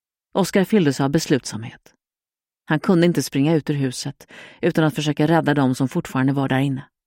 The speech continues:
En blixt utifrån lyste upp rummet för ett ögonblick, och en blick på trappan till andra våningen sa Oscar att det var omöjligt att ta sig upp den vägen.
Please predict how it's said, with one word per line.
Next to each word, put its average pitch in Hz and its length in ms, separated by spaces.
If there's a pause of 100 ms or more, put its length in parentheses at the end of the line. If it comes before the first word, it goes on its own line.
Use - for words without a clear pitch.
(960)
En 190 180
blixt - 420
utifrån 139 640
lyste 151 260
upp - 200
rummet 131 540 (200)
för 143 120
ett 143 140
ögonblick, 143 640 (480)
och 156 80
en 147 100
blick 160 260
på 160 100
trappan 139 420
till 165 100
andra 131 200
våningen 131 440
sa 156 220
Oscar 135 500 (420)
att 175 140
det 165 80
var 170 180
omöjligt 165 420
att 180 80
ta 180 120
sig 175 160
upp 139 200
den 135 200
vägen. 127 360